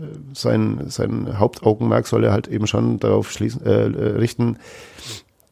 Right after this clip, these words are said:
die Lücken hinten zu schließen und, ähm, da wenig anbrennen zu lassen. Und, äh, die waren, wie du sagst, erste Halbzeit waren sie teilweise so offen. Also gerade vor die Entstehung auch des zwei zu null, da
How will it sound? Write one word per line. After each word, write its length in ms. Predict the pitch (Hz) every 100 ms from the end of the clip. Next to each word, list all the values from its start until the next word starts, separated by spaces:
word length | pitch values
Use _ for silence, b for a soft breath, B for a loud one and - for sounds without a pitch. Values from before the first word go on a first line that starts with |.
| _ -
die 100 | 110
Lücken 220 | 127 170
hinten 200 | 127 120
zu 120 | 120
schließen 340 | 120 117 123 135
und, 220 | 120 113
ähm, 920 | - 107 110 110 110 131 110 95 95 285 - 339 349 - - - -
da 200 | 92 104
wenig 360 | 107 120 117
anbrennen 340 | 107 131 131 104
zu 100 | 107
lassen. 220 | 90 104
Und, 200 | 98 -
äh, 240 | 87 - - -
die 280 | 110 107 95
waren, 240 | 85 107
wie 60 | 107
du 80 | 110
sagst, 320 | 104 - -
erste 380 | - - - 95
Halbzeit 340 | 107 - 107
waren 180 | 104 98
sie 200 | 104 104
teilweise 380 | - 98 98 95
so 200 | 101 -
offen. 220 | - 127 - -
Also 420 | 92 101 101 117 b b b b b b - -
gerade 280 | 90 101
vor 160 | 107 113
die 180 | 113 120
Entstehung 420 | 107 - 120 131
auch 100 | 117
des 220 | 117 -
zwei 240 | - 104 135
zu 120 | 139
null, 220 | 135 135
da 120 | 120